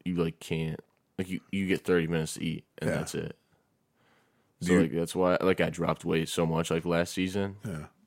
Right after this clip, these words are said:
Speaker 1: But, like, I think I'm doing a better job of keeping it on this year.
Speaker 2: Do you, do you buy your lunch or do you pack?
Speaker 1: Um,
Speaker 2: Or is it a mix?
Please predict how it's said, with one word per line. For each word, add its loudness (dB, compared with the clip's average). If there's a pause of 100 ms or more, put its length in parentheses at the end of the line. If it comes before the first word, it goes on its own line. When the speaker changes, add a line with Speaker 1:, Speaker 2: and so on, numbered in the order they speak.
Speaker 1:
But, 0
like, 0
I 2
think -2
I'm 0
doing 0
a -10
better -4
job 0
of -10
keeping -4
it -4
on -4 (120)
this -6
year. -6 (220)
Speaker 2:
Do 2
you, 4 (200)
do -2
you 6
buy 6
your 4
lunch -2
or -12
do -4
you -4
pack? -8 (460)
Speaker 1:
Um, 0 (920)
Speaker 2:
Or -2
is -4
it -4
a -6
mix? -10